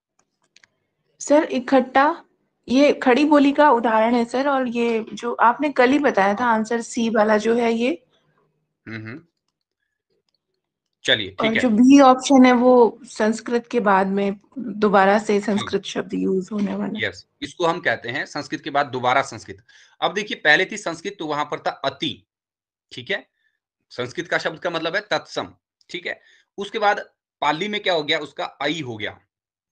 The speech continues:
Speaker 2: ठीक है, पाली में आई हो गया, लेकिन प्राकृत में पुनः क्या हो गया, प्राकृत में पुनः अति हो गया। इसी को कहते हैं पुनर्तत्समीकरण, ठीक है, पुनर्तत्समीकरण,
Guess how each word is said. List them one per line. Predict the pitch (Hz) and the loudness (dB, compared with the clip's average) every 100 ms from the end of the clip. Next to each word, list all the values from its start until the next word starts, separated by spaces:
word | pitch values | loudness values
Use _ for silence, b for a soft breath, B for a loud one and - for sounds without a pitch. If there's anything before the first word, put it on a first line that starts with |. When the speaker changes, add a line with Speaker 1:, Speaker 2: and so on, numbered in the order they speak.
| _ | _
Speaker 2:
ठीक | 123 | -10
है, | - | -10
पाली | - 131 135 165 | -8 -6 -4 -4
में | 180 - | -8 -8
आई | 170 | -8
हो | 202 185 | -6 -10
गया, | 214 - | -12 -12
लेकिन | 170 170 208 | -12 -12 -16
प्राकृत | _ 160 - 226 220 | _ -6 -4 -10 -12
में | 220 | -14
पुनः | 226 _ 208 196 233 151 - _ _ _ _ | -14 _ -6 -4 -4 -6 -10 _ _ _ _
क्या | 143 | -6
हो | 143 135 | -6 -6
गया, | 120 101 _ _ _ _ | -8 -10 _ _ _ _
प्राकृत | - 127 170 170 | -10 -10 -10 -14
में | 143 | -14
पुनः | 131 151 139 180 | -14 -14 -8 -10
अति | 180 123 123 | -8 -12 -10
हो | 113 113 | -16 -14
गया। | 107 123 120 - | -8 -8 -8 -14
इसी | 135 180 | -16 -16
को | 175 127 | -14 -12
कहते | 120 110 110 | -10 -10 -12
हैं | 120 131 _ | -14 -14 _
पुनर्तत्समीकरण, | 131 131 135 135 117 - - 110 113 107 - 131 101 _ _ _ _ _ | -12 -10 -12 -12 -18 -18 -16 -14 -14 -12 -4 -4 -4 _ _ _ _ _
ठीक | - 135 | -14 -6
है, | 190 - _ _ _ _ _ _ - | -6 -6 _ _ _ _ _ _ -14
पुनर्तत्समीकरण, | 135 139 175 - _ _ _ _ _ _ _ _ _ _ _ _ 123 127 _ - 117 127 196 _ _ _ _ _ _ _ _ _ _ _ _ _ _ _ 113 95 | -10 -8 -8 -12 _ _ _ _ _ _ _ _ _ _ _ _ -14 -14 _ -12 -10 -10 -14 _ _ _ _ _ _ _ _ _ _ _ _ _ _ _ -14 -14